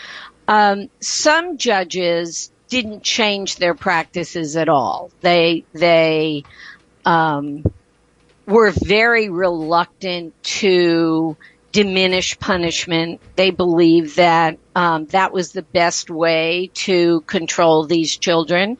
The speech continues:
Some judges, uh, tried very hard,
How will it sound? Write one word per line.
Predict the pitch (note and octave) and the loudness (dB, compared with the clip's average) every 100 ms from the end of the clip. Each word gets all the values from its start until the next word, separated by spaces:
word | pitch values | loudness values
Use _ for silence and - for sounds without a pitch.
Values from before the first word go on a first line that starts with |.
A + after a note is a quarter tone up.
| - - - - - | -12 -14 -14 -14 -4
Some | - C4 B3 | 0 0 0
judges, | G#3 A#3 G#3 F3 G3+ G3 F#3 F3+ - - - | 0 2 2 0 0 0 0 -2 -6 -8 -2
uh, | F#3 F3 D#3 D#3+ | 0 0 -2 -8
tried | - B3 G#3+ F3+ E3 | -6 0 0 0 -4
very | E3+ D#3+ D#3 | -4 -2 -4
hard, | C3+ F#3 F#3 G#3+ B3 C4+ C#4+ | -4 0 2 2 -2 -6 -10